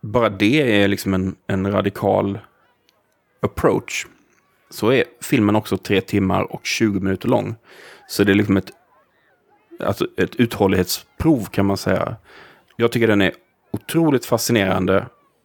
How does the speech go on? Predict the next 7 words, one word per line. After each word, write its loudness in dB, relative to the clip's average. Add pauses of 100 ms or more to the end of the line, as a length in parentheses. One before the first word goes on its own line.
(120)
otroligt -2
stark -6 (720)
och -2 (840)
sensationellt -2
att -4
den 2
ligger 0